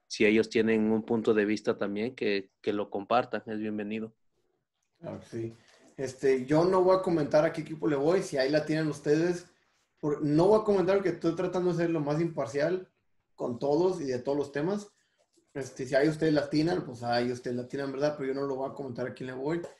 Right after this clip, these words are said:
Speaker 2: Este, ¿tiene redes ya, Iván, o estaba de tareas a las redes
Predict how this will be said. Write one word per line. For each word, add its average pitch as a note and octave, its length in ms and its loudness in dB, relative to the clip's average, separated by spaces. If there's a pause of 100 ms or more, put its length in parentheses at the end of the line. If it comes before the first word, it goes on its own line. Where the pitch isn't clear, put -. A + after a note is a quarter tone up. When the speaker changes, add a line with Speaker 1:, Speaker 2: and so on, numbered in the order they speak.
(260)
Speaker 2:
Este, D#3+ 1080 0 (1120)
¿tiene E3+ 240 4
redes G3 300 6
ya, G3+ 100 4
Iván, A#3 240 2
o D#3 360 2
estaba D#3 400 0
de D#3+ 100 4
tareas D3 500 -2
a C3 200 -6
las B2+ 140 -10
redes B2+ 420 -10